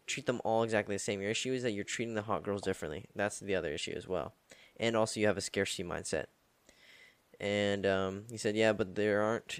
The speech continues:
girls that are worth going for, and, like, none of 'em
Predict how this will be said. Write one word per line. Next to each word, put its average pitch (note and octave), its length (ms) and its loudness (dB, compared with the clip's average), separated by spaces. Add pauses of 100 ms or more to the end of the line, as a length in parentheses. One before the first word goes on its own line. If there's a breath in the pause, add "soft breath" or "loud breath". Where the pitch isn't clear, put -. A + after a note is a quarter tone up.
(140)
girls A2 360 4
that G#2 80 4
are F#2 100 2
worth G2 320 0
going G2+ 280 0
for, G2 540 4
and, F#2+ 160 -4
like, F#2+ 200 -2
none G2+ 180 2
of G#2 100 0
'em G#2 260 -2